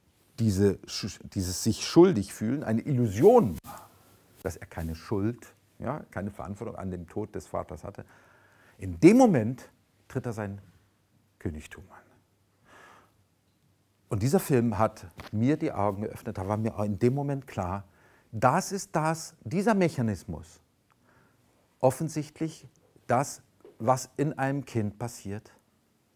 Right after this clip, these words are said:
wenn es, ja, getrennt ist, wenn es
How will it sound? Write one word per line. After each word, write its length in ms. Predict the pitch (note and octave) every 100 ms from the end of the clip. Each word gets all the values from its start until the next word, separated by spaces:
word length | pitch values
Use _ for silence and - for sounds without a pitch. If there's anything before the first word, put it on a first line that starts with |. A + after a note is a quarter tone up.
| _ _
wenn 520 | F#2+ G#2 A#2+ F#3 -
es, 320 | - D3+ - - _ _ _ - - _ _ _ -
ja, 260 | G#2+ A#2 - _ _ _ -
getrennt 460 | - - D#3+ E3 -
ist, 200 | - - _ _ _ _ _ _ _ -
wenn 240 | G2+ B2+ F3
es 260 | D#3 -